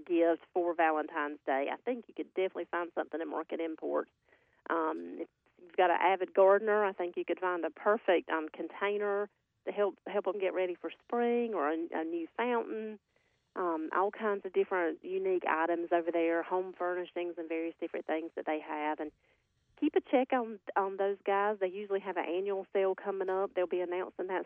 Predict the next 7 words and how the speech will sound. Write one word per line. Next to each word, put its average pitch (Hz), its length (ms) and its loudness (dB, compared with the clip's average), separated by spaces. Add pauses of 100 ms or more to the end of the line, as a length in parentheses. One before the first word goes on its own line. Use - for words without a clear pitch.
soon, 196 240 4
I'm 165 140 -2 (120)
sure. 185 340 0 (600)
And 180 440 2
we 190 160 4
also 185 580 0
have 175 460 -2